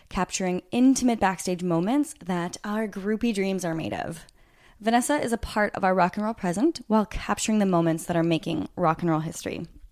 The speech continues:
Thank you so much for coming by, Vanessa. We just adore you. And as always, this episode is brought to you by electrified porcupine dot com. Electrified Porcupine is bringing you the best in action figures, collectibles, music,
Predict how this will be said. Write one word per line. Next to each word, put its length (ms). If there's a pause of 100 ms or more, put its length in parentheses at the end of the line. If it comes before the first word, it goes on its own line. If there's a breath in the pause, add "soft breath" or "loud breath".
(1300 loud breath)
Thank 160
you 40
so 280
much 160
for 80
coming 240
by, 140
Vanessa. 600
We 500
just 520
adore 720
you. 400 (680 loud breath)
And 160 (140)
as 200
always, 580
this 180
episode 440
is 60
brought 220
to 100
you 40
by 280 (100)
electrified 500
porcupine 440
dot 180
com. 360 (320)
Electrified 480
Porcupine 500
is 120
bringing 280
you 120
the 80
best 480
in 160
action 300
figures, 400
collectibles, 760
music, 500